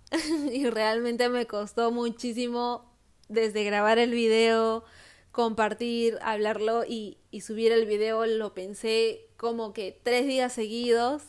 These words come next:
pero me animé a hacerlo porque definitivamente por ahí le puede ayudar a alguien. Y definitivamente la gente tiene que saber que muchas veces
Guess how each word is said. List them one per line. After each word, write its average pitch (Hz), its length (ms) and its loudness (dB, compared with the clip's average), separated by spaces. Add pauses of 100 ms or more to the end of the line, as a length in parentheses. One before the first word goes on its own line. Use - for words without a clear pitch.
(1500)
pero 254 160 2
me 262 80 -2
animé 277 260 0
a 330 40 0
hacerlo 339 480 0
porque 233 320 -2
definitivamente 247 1200 -4
por 233 120 -4
ahí 247 200 2
le 262 160 -2
puede 254 160 2
ayudar 247 340 2
a 247 120 4
alguien. 196 440 -4 (1400)
Y 233 100 -6
definitivamente 240 880 0
la 220 140 0
gente 233 280 -4
tiene 233 220 -10
que 240 100 -10
saber 214 280 -6
que 233 100 -12
muchas 233 380 -4
veces 233 420 -2